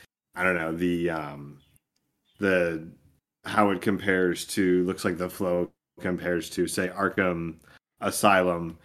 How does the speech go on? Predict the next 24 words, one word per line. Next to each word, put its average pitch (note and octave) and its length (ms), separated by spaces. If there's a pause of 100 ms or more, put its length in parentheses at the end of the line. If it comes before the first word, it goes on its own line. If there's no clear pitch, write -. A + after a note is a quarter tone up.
(200)
which C3+ 220
to E3 60
me F3+ 220
is C#3+ 160
still B2 460
the G2+ 100
high G#2+ 160
point F#2+ 260
of E2 120
the F2 40
series, D#2 460
but F2 160
that's F#2+ 220
another E2+ 260
story. D#2 400 (960)
The, C#3 680 (720)
so D#3+ 100
here F3+ 240
is G3+ 140
my E3 160
problem. A#2 400 (1900)
I C#3 480
like C3 600
s-, - 500